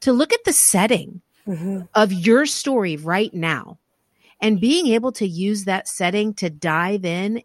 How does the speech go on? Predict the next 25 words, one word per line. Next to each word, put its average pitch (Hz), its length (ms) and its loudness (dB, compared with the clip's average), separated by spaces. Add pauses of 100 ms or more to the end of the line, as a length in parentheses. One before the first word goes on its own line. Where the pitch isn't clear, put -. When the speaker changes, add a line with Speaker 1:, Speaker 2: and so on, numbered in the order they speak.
Speaker 1:
and, 175 340 -4
and 165 460 -6 (500)
match 202 640 0
your 208 240 2
gifts 185 560 -4
to 226 140 -4
your 180 160 -2
current 202 440 -4
setting, 147 460 -4
as 190 140 -2
opposed 208 420 -2
to 208 80 0
waiting 170 380 -2
for 180 100 -6
your 151 140 -4
setting 151 420 -4
to 139 80 -10
change. - 640 -10 (140)
Speaker 2:
Amen. 180 500 2 (120)
<laughs> - 100 -14
Yes. 214 580 2
Speaker 1:
Yeah. 247 380 2 (580)
Speaker 2:
Yeah, 180 240 -6 (560)
absolutely. 196 520 -2
Speaker 1:
Oh, 277 260 4